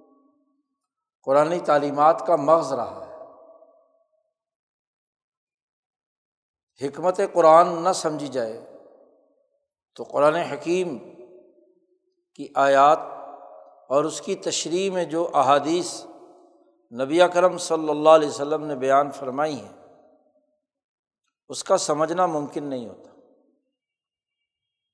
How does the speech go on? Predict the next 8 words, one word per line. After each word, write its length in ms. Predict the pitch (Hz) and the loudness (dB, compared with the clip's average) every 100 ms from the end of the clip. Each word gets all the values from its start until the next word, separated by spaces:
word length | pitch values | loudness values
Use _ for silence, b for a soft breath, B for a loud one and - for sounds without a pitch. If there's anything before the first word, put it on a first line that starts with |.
| _ _ _ _ _ - | _ _ _ _ _ -4
قرآن 320 | 135 151 175 | 2 4 2
حکمت 580 | 190 151 131 151 175 180 - - - - - - _ _ _ _ | -2 -6 -10 -2 0 0 -8 -20 -20 -20 -20 -20 _ _ _ _
اپنے 240 | 123 120 165 | -10 -2 0
اندر 300 | 165 165 180 | 0 0 0
بہت 540 | 147 147 175 175 - | 2 2 2 0 -6
اہمیت 460 | 143 143 160 165 135 | -8 -6 -4 -4 -6
رکھتی 360 | 117 - 101 | -12 -18 -20
ہے۔ 100 | - | -20